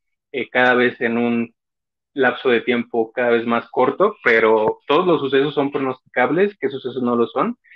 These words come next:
Y pues aquí tenemos una, una regla de dedo. Cito aquí al profesor Rob Hyman, un, un, eh, pues una vaca sagrada de,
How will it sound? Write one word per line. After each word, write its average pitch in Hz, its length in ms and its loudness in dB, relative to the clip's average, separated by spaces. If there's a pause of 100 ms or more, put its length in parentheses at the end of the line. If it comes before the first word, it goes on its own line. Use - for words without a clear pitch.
(120)
Y 147 120 -12
pues 139 160 2
aquí 165 160 4
tenemos 196 600 4
una, 165 540 2
una 156 220 2
regla 151 320 2
de 120 160 2
dedo. 143 360 2 (640)
Cito 147 480 2
aquí 127 340 0
al 127 120 4
profesor 120 420 -6
Rob 113 180 2 (120)
Hyman, 135 340 0
un, 127 240 -4
un, 120 560 -6 (140)
eh, 110 320 -6 (560)
pues 117 200 -4
una 131 120 2
vaca 135 320 4
sagrada 123 540 6
de, 110 220 4